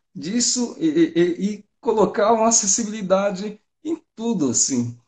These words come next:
Então, pessoal, por isso que, é, eu acho que a convivência, colocar o pessoal, quando você começa a conviver na escola, no trabalho, com outra pessoa com deficiência, aí você começa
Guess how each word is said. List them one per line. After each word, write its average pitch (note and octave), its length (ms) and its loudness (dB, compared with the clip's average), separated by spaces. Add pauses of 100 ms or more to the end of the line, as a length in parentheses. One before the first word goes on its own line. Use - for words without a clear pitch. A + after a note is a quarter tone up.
(180)
Então, F#3 400 -6
pessoal, G#3+ 540 0
por F#3+ 100 -4
isso - 220 -4
que, A#3 280 -4 (460)
é, - 460 -4
eu D#3 140 6
acho - 180 0
que F#3+ 80 -2
a D#3 60 2
convivência, F3+ 960 0
colocar F3 600 0
o E3 100 -2
pessoal, F3+ 760 -2 (240)
quando E3 240 -4
você F3+ 420 0
começa F3 540 0
a - 40 -10
conviver D3 680 0 (160)
na D#3 100 -2
escola, D#3 580 4
no D#3 120 4
trabalho, D3+ 680 4
com D3+ 180 -4
outra F#3 220 -2
pessoa F#3 300 -6
com E3+ 100 -2
deficiência, F#3 720 -4 (260)
aí F#3 180 0
você G3+ 420 -2
começa F3+ 840 0